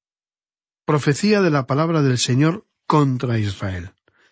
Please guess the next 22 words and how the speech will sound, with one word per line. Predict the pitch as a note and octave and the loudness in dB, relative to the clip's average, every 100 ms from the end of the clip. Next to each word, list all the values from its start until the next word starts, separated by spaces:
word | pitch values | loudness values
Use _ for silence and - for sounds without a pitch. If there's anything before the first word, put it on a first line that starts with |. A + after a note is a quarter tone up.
| - _ _ | -20 _ _
Porque | - D#3+ D#3 | -4 -2 -2
el | D#3+ | -4
profeta | D#3 D3+ A3 G#3+ E3+ C#3 | -2 -2 0 -2 -2 0
va | E3 | 2
a | F3 | 2
lidiar | D#3 C#3 E3 E3+ A#2+ | 4 4 2 0 -2
con | - B2+ | -2 0
los | B2 | 0
mismos | C#3+ F#3+ F#3+ - | 2 2 0 -2
problemas | - C3 D#3+ C#3+ A#2+ | -2 0 2 0 -2
y | A#2+ | -4
dificultades | A2+ A#2 A#2+ B2+ E3 D3 C#3+ - - - - - | -4 -4 -6 -2 0 2 0 -4 -14 -20 -20 -4
con | D#3+ D3 | -2 0
que | D3 | -2
trató | C3 C3+ - F#3+ | -2 -2 0 2
el | D3+ | 2
líder | C#3 E3 D3+ | 2 2 0
hebreo | B2 B2+ D3+ D3+ - | 0 0 2 0 -2
Nehemías, | C3 B2 A2 C3 C3 A#2+ A#2+ - _ - | -2 0 2 2 2 2 -4 -10 _ -6
como | A#2 G#2 | -2 -2
por | G#2 | -2
ejemplo | G#2+ - C3 B2 B2+ | -4 0 0 2 0